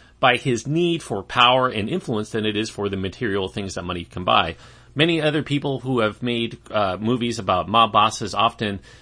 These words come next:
uh, really kind of glamorize the lifestyle and make it look appealing, uh, as to why people would go,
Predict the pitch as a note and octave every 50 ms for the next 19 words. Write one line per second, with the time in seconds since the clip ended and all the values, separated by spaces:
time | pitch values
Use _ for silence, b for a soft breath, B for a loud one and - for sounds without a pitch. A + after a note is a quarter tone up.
0 | B B - F#2 F2+ F2 E2+ E2 D#2 - G#2 G#2+ B2+ D3 C#3 C3 G#2+ - C3+ A#2+
1 | G#2+ F#2 F#2 A#2 A2+ A2 A2 A#2 A2 G2+ G2 F#2+ F#2+ F#2 - G#2 F#2+ F#2 G2 G2
2 | - - F#2+ F2+ F2 F2 G2 A2+ A2+ - - F2+ G2+ A2+ - G#2 - - - D#3+
3 | F#3 F3+ B2+ G2 F#2+ G2 F#2+ B B B B B B - A2 G#2+ G#2+ G2+ G2+ G2+
4 | G2 - G#2+ A2+ A#2+ - - - A2+ G#2 G2 G2 G2+ G#2+ G#2+ A2 G#2+ G#2 - -
5 | A#2+ - G#2+ G2 F#2+ G2 F#2 F#2+ G#2 G#2 G2 G2 G2 F#2+ F#2+ F#2